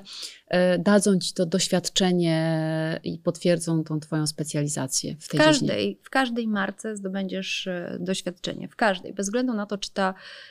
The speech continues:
Speaker 2: e, oczywiście, że lepiej, e, z, z dużo większą korzyścią dla ciebie będzie w takiej marce, która, mm, jest już zaawansowana w różnego rodzaju rozwiązaniach,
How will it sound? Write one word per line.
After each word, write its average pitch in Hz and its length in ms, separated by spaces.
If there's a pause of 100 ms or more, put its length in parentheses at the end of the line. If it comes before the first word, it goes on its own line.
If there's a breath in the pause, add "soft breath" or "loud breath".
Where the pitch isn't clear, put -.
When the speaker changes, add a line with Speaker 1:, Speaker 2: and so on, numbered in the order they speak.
(200 loud breath)
Speaker 2:
e, 190 120
oczywiście, 196 460
że 165 240
lepiej, 190 580
e, 185 460
z, 180 120
z 190 160
dużo 190 220
większą 190 380
korzyścią 185 400
dla 175 120
ciebie 180 240
będzie 180 440
w - 120
takiej 190 280
marce, 180 380
która, 175 640 (140)
mm, 175 340
jest 196 360
już 185 180
zaawansowana 175 1000
w - 120 (380)
różnego 180 380
rodzaju 170 320
rozwiązaniach, 170 640